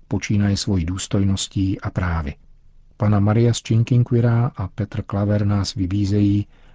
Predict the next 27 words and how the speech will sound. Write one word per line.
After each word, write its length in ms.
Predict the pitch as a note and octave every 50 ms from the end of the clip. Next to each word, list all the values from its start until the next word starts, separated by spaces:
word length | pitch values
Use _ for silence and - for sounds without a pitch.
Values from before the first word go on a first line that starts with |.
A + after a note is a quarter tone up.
| - - -
abychom 380 | A2 G#2 G#2 - - A2+ A2
se 160 | - - G2+
přičinili 600 | - - - A2 G2 - A#2+ A#2 A2 A2 G#2+ A2
o 140 | - - G#2
důstojnost 680 | G2 G#2+ G2+ - - - G#2+ G2 G2+ G#2 G2+ - -
všech 280 | - - - G#2 G2+ -
svých 240 | - - G2 F#2 G2
bratří, 540 | F#2+ F2 E2+ - - - D#2 D#2 D#2 D#2 - - -
zvláště 420 | - G2+ G2+ F#2+ F#2 - - - -
chudých 500 | - - G2 F#2 F#2+ F2+ F2+ - - - _ - -
a 80 | - G#2
lidí, 380 | G2 G2+ G2+ G#2 A2 A2 A2+
které 340 | - - G#2+ G2+ G2+ F#2+ F#2
společnost 640 | - - - G#2 G2 G2 - - A2+ G#2 - -
odepsala, 580 | - - F#2+ F#2+ - - - - E2 D#2+ D#2+ - - - _ - _ -
všech 260 | - - A#2 - -
opuštěných, 800 | - A2+ - - F#2+ - - - G#2 G2+ G2+ G2 G2+ F#2+ - - -
emigrantů 800 | G2+ F#2+ F#2+ F#2+ F#2+ F#2 F#2 F2+ F2 - G2 F#2+ F#2+ F#2+ F#2 - - - - - - -
a 80 | A#2 G#2
těch, 260 | - - A2+ G#2+ - -
kdo 180 | G#2+ G2+ F#2
se 140 | - - G2
stali 300 | - - - G2 F#2 F#2
obětí 440 | - G2+ F#2 G#2 G2+ F#2+ - G#2+ F#2+
násilí 580 | F2 F2 F#2 F#2 - - - G#2+ G2 G2 G#2
a 100 | A2 G2+
obchodování. 840 | - - G2+ - - G2 D#2+ E2+ D#2+ D#2+ D#2+ D#2 D#2+ D#2 D#2 D#2+ D#2+